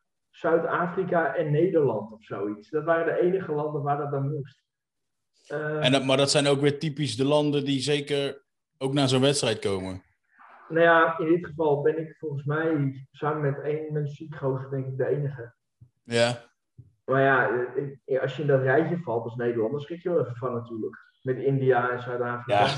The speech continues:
Speaker 1: Dus moet je horen. Dus ik, eh, de Belgische ambassade opgebeld. Ik zeg van, "Wat nou, ik woon in Nederland, maar het gaat om vluchten vanuit Nederland. Dus als ik zou vanuit België vlieg,
Speaker 2: Ja.
Speaker 1: moet ik dan ook in quarantaine?" "Nee, dan hoeft het niet."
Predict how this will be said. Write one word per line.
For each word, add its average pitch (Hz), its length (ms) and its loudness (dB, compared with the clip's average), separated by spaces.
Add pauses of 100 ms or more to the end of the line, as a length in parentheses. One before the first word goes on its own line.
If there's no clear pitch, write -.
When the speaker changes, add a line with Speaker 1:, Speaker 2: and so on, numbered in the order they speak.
(600)
Speaker 1:
Dus 147 220 -2 (120)
moet 170 240 -4
je 175 60 6
horen. 160 360 8
Dus 135 160 -2
ik, - 200 6
eh, 147 600 -2 (160)
de 143 100 -4
Belgische 175 460 2
ambassade 143 540 -2
opgebeld. - 460 -6
Ik - 100 -18
zeg 143 120 -14 (100)
van, 135 120 -10
"Wat 156 180 -6
nou, 147 240 -4
ik 131 80 -8
woon 151 220 2
in 170 80 -2
Nederland, 156 520 -2
maar 143 100 -14
het - 100 -18
gaat 151 100 -10
om 135 120 -8
vluchten 185 460 0
vanuit 127 280 -2
Nederland. 135 380 -2
Dus 120 100 -10
als 139 120 -6
ik - 60 -16
zou 151 200 -6
vanuit 147 240 -6
België 143 480 -2
vlieg, - 200 -18 (480)
Speaker 2:
Ja. 117 280 0 (120)
Speaker 1:
moet 160 220 -2
ik 170 100 0
dan 165 140 6
ook 220 240 4
in 190 120 2
quarantaine?" 104 640 -6
"Nee, 185 220 4
dan 185 100 0
hoeft 208 200 4
het 143 140 -4
niet." 113 140 -8